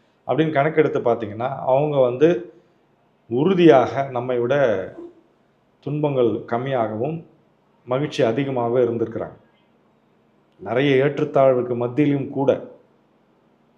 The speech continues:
முரண்களுக்கு மத்தியிலும் கூட, இன்னைக்கு நிலைமை, இன்ற-, இன்ற நிலையை எடுத்து பார்த்தீங்கன்னா, நம்ம டைட்டில் என்ன போட்டிருக்கோம்னா, ஆர்டிஃபிஷியல் இன்டெலிஜென்ஸ் அப்படின்னு. செயற்கை நுண்ணறிவு. என்னடா செயற்கை நுண்ணறிவுனா, புதுசா வந்திருக்கு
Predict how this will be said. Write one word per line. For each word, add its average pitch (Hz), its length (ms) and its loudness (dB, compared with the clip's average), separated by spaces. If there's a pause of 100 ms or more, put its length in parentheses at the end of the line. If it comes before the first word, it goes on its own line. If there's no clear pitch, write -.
(260)
முரண்களுக்கு 139 580 0
மத்தியிலும் 123 380 -2
கூட, 113 260 -4 (680)
இன்னைக்கு 151 360 2
நிலைமை, 135 320 2 (260)
இன்ற-, 127 320 -2
இன்ற 131 280 -2
நிலையை 131 320 0
எடுத்து 123 200 0
பார்த்தீங்கன்னா, 107 640 -4 (1120)
நம்ம 123 140 -2
டைட்டில் 170 320 4
என்ன 147 200 4
போட்டிருக்கோம்னா, 127 640 -2 (200)
ஆர்டிஃபிஷியல் 143 580 -2
இன்டெலிஜென்ஸ் 120 880 -6 (520)
அப்படின்னு. 120 340 -6 (580)
செயற்கை 160 520 4
நுண்ணறிவு. 123 920 0 (260)
என்னடா 180 300 2
செயற்கை 160 420 4
நுண்ணறிவுனா, 131 500 0
புதுசா 165 400 2
வந்திருக்கு 123 580 -2